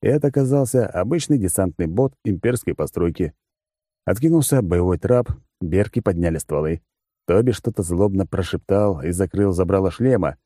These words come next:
сняв оружие с предохранителя. Б Ф Г девять тысяч зажужжало —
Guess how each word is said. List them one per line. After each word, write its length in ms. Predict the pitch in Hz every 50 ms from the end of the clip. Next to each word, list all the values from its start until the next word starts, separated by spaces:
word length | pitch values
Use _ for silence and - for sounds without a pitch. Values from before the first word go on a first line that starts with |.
| _ _ -
сняв 280 | - - 104 95 -
оружие 320 | - 95 98 90 80 87 82
с 80 | -
предохранителя. 800 | - - 95 85 80 - 113 113 110 98 76 - 58 60 - - _ _ _ _ _ _ _
Б 200 | - 87 87 87
Ф 100 | 82 78
Г 280 | 85 87 95 92 87 80
девять 360 | 78 85 87 87 82 71 -
тысяч 340 | - 95 90 - 92 87 80
зажужжало — 920 | 80 82 87 90 90 92 92 85 80 87 101 110 104 95 78 71 71 -